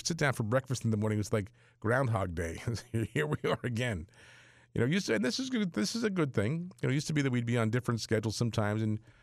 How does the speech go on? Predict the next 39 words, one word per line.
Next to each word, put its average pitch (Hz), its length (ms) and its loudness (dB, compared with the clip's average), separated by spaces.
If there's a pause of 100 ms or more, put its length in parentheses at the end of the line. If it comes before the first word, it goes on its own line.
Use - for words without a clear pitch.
(300)
but 131 120 2
anyway, 107 160 2
so 147 140 0
we, 156 200 0
every 156 200 0
morning 127 220 2
with 117 100 -2
the - 60 -8
same, 123 360 -2
same 113 320 0
thing. 117 220 0
We're 113 80 -2
sitting 110 220 0
there, 107 100 0
we 107 80 -2
start 107 260 -2
talking, 98 340 0
and 98 140 0 (460)
I 113 100 2
sa-, - 260 -4
I 113 100 0
started 135 320 0
doing 143 180 0
some 165 160 0
numbers. 226 560 -4 (1700)
And 123 120 2
I 123 100 2
said 175 240 0
to 180 60 0
Cheryl, 107 320 0
I 117 60 4
said, 113 160 -2
"How, - 560 -4
what 196 260 -2
percentage 147 600 0
of 117 220 -2
the 110 80 0
population 139 680 -2
of 101 120 -2